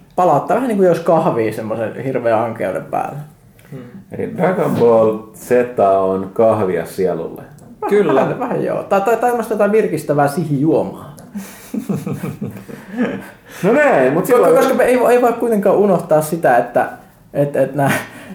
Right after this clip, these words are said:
Speaker 1: nämä kaikki tyypit on nimetty vihanneksien mukaan. Mi-,
Speaker 2: Niin,
Speaker 1: mikä, se on
Speaker 2: nimenomaan.
Speaker 1: sellaista, ö, triviaa, mikä ei välttämättä aukene, jos ihmiset ei ole ikinä seurannut, että just tää Goku, Goku, joka pukeutuu aina oranssiin, niin sen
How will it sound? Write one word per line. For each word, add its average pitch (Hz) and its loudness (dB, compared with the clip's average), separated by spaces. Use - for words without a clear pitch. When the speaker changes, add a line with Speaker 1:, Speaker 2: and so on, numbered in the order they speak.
Speaker 1:
nämä - 0
kaikki 165 2
tyypit 160 2
on 147 2
nimetty 147 2
vihanneksien 127 0
mukaan. 120 -2
Mi-, 196 2
Speaker 2:
Niin, 165 2
Speaker 1:
mikä, 160 4
se 143 4
on 170 4
Speaker 2:
nimenomaan. 196 4
Speaker 1:
sellaista, 180 -2
ö, 175 4
triviaa, 170 2
mikä 151 2
ei 135 4
välttämättä 139 0
aukene, 131 0
jos 123 -2
ihmiset 131 -6
ei 127 -2
ole 123 -2
ikinä 127 -2
seurannut, 123 2
että 139 -4
just 139 -4
tää 127 4
Goku, 151 0
Goku, 151 2
joka - 0
pukeutuu 147 2
aina 135 4
oranssiin, 131 2
niin 127 -2
sen 135 -8